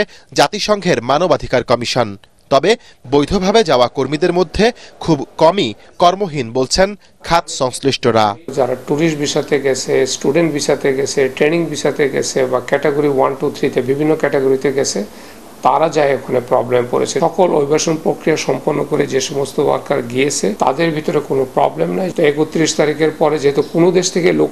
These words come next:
Speaker 2: আসবে না, সুতরাং তাদের জবের কোনো প্রবলেম হওয়ার কথা না।
Speaker 1: বিশ্লেষকরা বলছেন,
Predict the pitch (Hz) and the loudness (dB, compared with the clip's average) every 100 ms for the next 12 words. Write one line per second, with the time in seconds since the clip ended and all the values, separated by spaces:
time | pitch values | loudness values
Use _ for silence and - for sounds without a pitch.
0 | 147 139 147 160 139 143 - - - - | 0 0 -2 -2 -2 -6 -10 -20 -20 -18
1 | - 160 156 139 139 - 143 147 156 151 | -8 -2 0 2 0 -2 -2 0 0 -2
2 | 117 - 139 143 185 190 175 165 139 131 | -2 0 2 2 0 0 0 0 0 0
3 | 131 117 127 120 135 123 143 214 233 - | -2 0 -2 -2 -6 -4 -4 -4 -8 -16
4 | - 175 - 302 302 240 160 127 120 165 | -4 -2 2 0 2 2 2 2 2 0